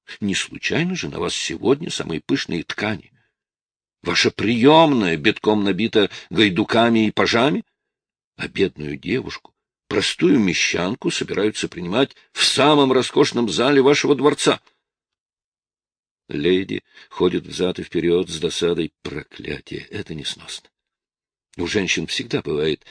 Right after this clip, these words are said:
рысья зоркость на женские слабости, но как же низко, как же низко я пала, если даже такая тварь, и та видит меня насквозь. Камердинер входит.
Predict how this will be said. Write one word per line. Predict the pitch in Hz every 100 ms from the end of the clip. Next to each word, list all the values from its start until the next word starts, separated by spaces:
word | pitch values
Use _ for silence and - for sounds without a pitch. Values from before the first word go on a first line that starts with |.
| - -
рысья | 87 101 101 - 92
зоркость | 82 98 95 - 90 - -
на | 90 87
женские | 92 78 - 80
слабости, | - 90 92 101 - - - - -
но | 113
как | 104 127 131
же | 104 127
низко, | 135 170 - - - 69 - _ _ _ _ _ _ _ _ _
как | - 104 104
же | - 82
низко | 90 135 - 73
я | 78
пала, | - 110 151 143
если | 71 -
даже | 76 87 95
такая | - 82 - 139 165 156 -
тварь, | - 85 90 73 71 - _ _ _ _ _ _
и | 78 - _
та | 135 143
видит | 120 - 117 104 -
меня | 82 80 82
насквозь. | 80 - - - - - - - - _ _ _ _ _ _ _ _ _ _ _ _ _ _ _ _
Камердинер | 110 110 113 101 87 78 71
входит. | - - 73 71 -